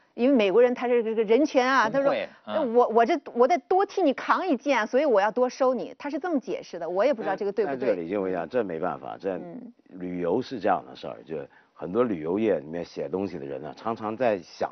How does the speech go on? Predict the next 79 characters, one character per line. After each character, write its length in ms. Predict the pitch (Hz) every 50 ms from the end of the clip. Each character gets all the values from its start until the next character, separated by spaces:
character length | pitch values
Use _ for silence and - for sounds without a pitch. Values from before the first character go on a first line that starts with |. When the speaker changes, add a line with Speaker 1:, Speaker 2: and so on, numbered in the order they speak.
| - -
Speaker 3:
象 320 | - - 147 123 98 85
一 140 | 85 95 92
种 160 | - 76 62
或 140 | - - 113
者 80 | 90 -
回 220 | - - 92 90
忆 100 | 107 117
一 40 | 110
种 120 | 90 78
所 140 | 65 - 82
谓 100 | 92 95
的 160 | 85 78 76 - - - - _ _ _
旅 280 | - 95 101 92 85 85
游 220 | 87 90 104 139
的 80 | 127 107
黄 360 | - - - 87 80 107 120
金 200 | 120 120 120 120
时 280 | 110 - - - 65 64
代， 200 | 64 78 65 - _ _ _ _ _ _
或 80 | - 131
者 60 | 117
旅 140 | 107 90 78
游 120 | 71 82
的 80 | 101 101
美 200 | 85 78 73 95
好 200 | 110 - 82 64
年 220 | 58 57 60 60 67
代。 180 | - - 65 - - _ _ _ - _ _ _
什 140 | - - 120
么 60 | 160
叫 100 | 196 175
旅 120 | 143 113
游 140 | 101 113 135
黄 180 | 107 113 127 123
金 120 | 131 139
时 160 | 127 - - 117
代、 120 | 120 113
美 140 | 98 95 101
好 140 | 107 95 82
年 160 | 73 73 80 87
代？ 160 | 92 85 76
比 80 | 69
如 60 | 95 95
说， 200 | 90 101 101 95 - - _ - - _
你 100 | - 120
可 80 | 113 -
以 80 | 185 147
一 40 | 151
路 120 | 175 190 139
退 180 | - - 170 113
回 100 | 104 98
去 60 | 92
啊， 100 | 87 - -
坐 120 | - 143
飞 180 | 120 - 143 143
机。 260 | 123 127 143 147 - _
<clears throat> 40 | -
Speaker 2:
嗯。 540 | 220 233 226 156 101 87 92 90 82 151 -
Speaker 3:
你 100 | - 113
今 120 | 113 160 190
天 100 | 202 208
回 200 | - 139 127 139
头 120 | 131 123
看， 320 | 117 - 143 101 69 - -
二 240 | - 180 185 156 131
战 320 | 107 175 160 131 104 95 90 _ _
结 200 | - 92 101 127
束 240 | 139 - 190 139
之 100 | - -
后 140 | 117 123 131
没 180 | 98 90 90 104
多 180 | 117 135 135
久 200 | 123 - - 69 67
的 80 | 80
那 60 | 101 104
个 60 | -
航 180 | - 87 82 82
空 200 | - 90 90 95
业 180 | 95 85 -